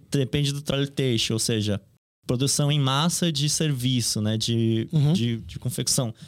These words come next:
Speaker 1: Não dá pra pegar metrô, ônibus com um sacão de serviço pra entregar aqui no centro. Tem
Speaker 2: Uhum.
Speaker 1: que se, tem que conseguir se manter aqui.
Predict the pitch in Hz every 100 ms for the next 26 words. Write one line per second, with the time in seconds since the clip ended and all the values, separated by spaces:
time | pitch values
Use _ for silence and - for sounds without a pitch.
0 | - - - 131 139 143 123 117 110 113
1 | 110 120 117 117 120 127 113 120 117 -
2 | 123 123 - - 117 117 - 123 120 113
3 | 131 113 117 - 120 110 117 110 110 -
4 | 110 - 101 101 - 160 135 147 143 -
5 | 127 - 123 123 117 110 113 107 110 107